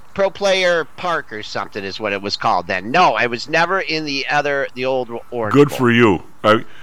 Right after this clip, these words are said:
Speaker 2: we went down, and I was a sophomore. I'd gone the year before to Texas, where Joe Theismann beat number one Texas. That was a fantastic game.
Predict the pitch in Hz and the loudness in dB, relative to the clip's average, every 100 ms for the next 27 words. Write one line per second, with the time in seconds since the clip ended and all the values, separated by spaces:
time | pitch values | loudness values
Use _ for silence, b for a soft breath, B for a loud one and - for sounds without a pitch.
0 | B - 123 135 123 107 113 113 110 110 | B -4 0 2 2 4 4 6 4 0
1 | - 101 104 104 95 92 85 78 - 110 | -6 -6 -2 -2 0 -2 -2 -4 -2 2
2 | 101 - 82 76 - - b b b - | 2 0 -6 -6 -10 -16 b b b -8
3 | 98 113 143 117 120 117 - 110 95 - | -4 0 2 4 4 2 2 2 2 2
4 | 107 - 80 85 87 101 95 104 95 87 | 0 0 -8 -6 -2 -2 -2 -2 -2 -2
5 | 78 90 87 87 87 85 80 - 80 76 | -6 -6 -6 -6 -4 -6 -8 -6 -8 -6
6 | - - 87 80 90 - - - 78 - | -10 -8 -8 -8 -12 -14 -8 -6 -6 -8
7 | 101 90 - 73 76 71 | -8 -8 -10 -12 -12 -14